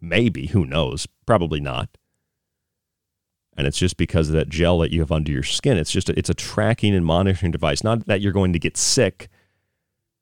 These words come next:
but if you need to be re-educated, if you need to be rounded up, if you need to be found, if you need to be discovered because you have some views and opinions that authorities don't like.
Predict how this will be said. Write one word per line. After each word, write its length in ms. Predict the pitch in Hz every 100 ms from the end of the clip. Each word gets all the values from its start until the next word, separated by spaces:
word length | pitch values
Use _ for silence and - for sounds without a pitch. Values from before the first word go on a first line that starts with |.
| _ _ _ _ _
but 200 | 101 95
if 220 | 95 95 -
you 280 | 92 101
need 200 | 92 90 -
to 100 | 82
be 120 | 80
re-educated, 960 | 78 80 87 82 82 92 76 71 71 - _ _ _ _ _ -
if 200 | 78 85
you 120 | 90
need 220 | 87 85
to 100 | -
be 280 | 73 80 - _ -
rounded 460 | 80 82 85 73
up, 160 | 78 78
if 120 | 73
you 120 | 87
need 120 | 82 73
to 60 |
be 120 | 76 76
found, 680 | - 87 85 76 71 76 - -
if 140 | 80
you 80 | 85
need 160 | 80 -
to 60 |
be 120 | 80
discovered 640 | - - - 104 85 78 - _ _ _
because 320 | 87 95 78
you 80 | 87
have 180 | 87 80
some 200 | - 76
views 280 | 80 80 76
and 120 | 76
opinions 420 | - 78 76 73
that 140 | 73
authorities 480 | 76 80 76 73 73
don't 260 | 76 67 95
like. 380 | 107 80 -